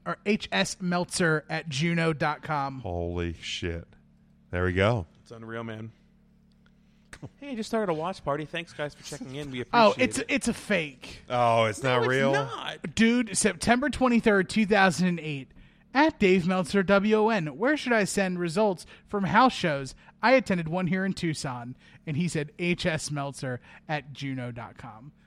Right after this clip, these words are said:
Speaker 1: meaning, "Don't send me house show results."
Speaker 2: Ah.
Speaker 3: No, it's definitely not.
Speaker 2: Keep looking, Ryan.
Speaker 3: He's
Speaker 2: Uh,
Speaker 3: tweeted much bef-, much recently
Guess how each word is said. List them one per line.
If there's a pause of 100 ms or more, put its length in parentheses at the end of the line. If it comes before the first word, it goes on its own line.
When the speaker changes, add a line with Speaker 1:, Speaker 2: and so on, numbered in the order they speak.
Speaker 1:
meaning, (220)
"Don't
send
me
house
show
results." (1500)
Speaker 2:
Ah. (760)
Speaker 3:
No,
it's
definitely
not.
Speaker 2:
Keep
looking,
Ryan.
Speaker 3:
He's
Speaker 2:
Uh,
Speaker 3:
tweeted
much
bef-, (220)
much (520)
recently